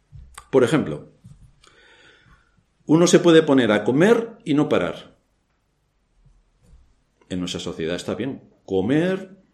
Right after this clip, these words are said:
vas a casa de uno, te inflas a comer, vas a casa del otro, te, más comida, vas a casa del otro, más comida.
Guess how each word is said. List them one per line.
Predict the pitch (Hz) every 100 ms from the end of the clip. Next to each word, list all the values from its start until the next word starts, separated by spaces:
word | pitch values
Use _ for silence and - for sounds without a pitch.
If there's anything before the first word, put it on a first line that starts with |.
| _
vas | 95 98
a | 104
casa | 92 90
de | 98
uno, | 131
te | 98 87
inflas | 98 90 87
a | -
comer, | 82 113 131
vas | 104 -
a |
casa | 85 87
del | 82 110
otro, | 120 131 123
te, | - 82 - _ _ -
más | 98 98 -
comida, | 80 104 117 113
vas | 92
a | 90
casa | 87 85
del | 82
otro, | 104 80
más | 80 95 104
comida. | 87 90 104 139 151